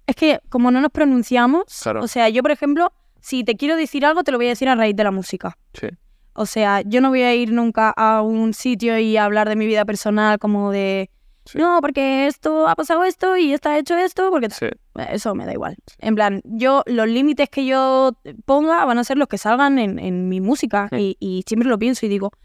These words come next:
Speaker 1: si a lo mejor yo en una canción te estoy diciendo esto, pues ya está.
Speaker 2: Ya.
Speaker 1: O sea, em, te quiero hablar de eso y ya, pero no me gusta como que, mm, alguien me pregunte directamente como,
Speaker 2: Sí.
Speaker 1: "¿Y aquí qué ha pasado?".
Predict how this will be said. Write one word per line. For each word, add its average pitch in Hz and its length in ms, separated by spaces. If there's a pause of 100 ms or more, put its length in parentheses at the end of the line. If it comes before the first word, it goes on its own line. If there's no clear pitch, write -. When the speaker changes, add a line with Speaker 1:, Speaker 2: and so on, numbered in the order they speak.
(220)
Speaker 1:
si - 120
a 208 60
lo 202 40
mejor 196 220
yo 226 60
en 233 80
una 240 120
canción 233 300
te 214 80
estoy 208 180
diciendo 240 360
esto, 262 420 (1400)
pues 175 140
ya 202 100
está. 214 340
Speaker 2:
Ya. 110 120
Speaker 1:
O 196 40
sea, 196 400 (400)
em, 190 440 (880)
te 190 100
quiero 196 160
hablar 214 180
de 214 120
eso 233 160
y 233 80
ya, 196 260
pero 196 220
no 220 320
me 233 80
gusta 202 280
como 190 200
que, 190 260
mm, 196 460 (480)
alguien 220 260
me 208 80
pregunte 208 500
directamente 214 800
como, 208 240
Speaker 2:
Sí. 101 200 (1200)
Speaker 1:
"¿Y 262 340
aquí 311 280
qué 330 80
ha - 20
pasado?". 277 260